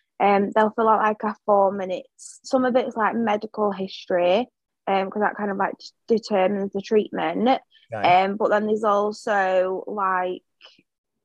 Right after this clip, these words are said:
Speaker 1: stuff about the skin that they have to fill out. So about, like, skin conditions, and then once they've filled out the form, I'll then have a look at the skin. So, yeah, we do have a look at the skin that kind of sometimes determines the treatment that they'll get.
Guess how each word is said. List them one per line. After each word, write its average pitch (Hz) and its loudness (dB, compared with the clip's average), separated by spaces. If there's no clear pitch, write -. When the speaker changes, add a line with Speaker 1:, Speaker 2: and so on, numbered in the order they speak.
Speaker 1:
stuff - -10
about 214 -2
the 208 -14
skin 220 -6
that 208 -6
they 208 -6
have 196 -6
to 190 -2
fill 202 2
out. 185 4
So - -2
about, 190 2
like, 185 2
skin 226 -4
conditions, 220 0
and 208 -4
then 208 -2
once 214 0
they've 220 -4
filled 190 2
out 185 -2
the 208 -20
form, 202 4
I'll 190 0
then 190 -2
have 196 -8
a 208 -4
look 214 -6
at 214 -6
the 214 -12
skin. 196 -4
So, - -2
yeah, 226 4
we 208 2
do 214 2
have 220 -4
a 220 -2
look 220 -6
at 196 -4
the 202 -14
skin 196 -6
that - -6
kind 196 -2
of 190 0
sometimes 196 -4
determines 196 -2
the 202 -2
treatment - -4
that 160 -4
they'll 208 2
get. 233 4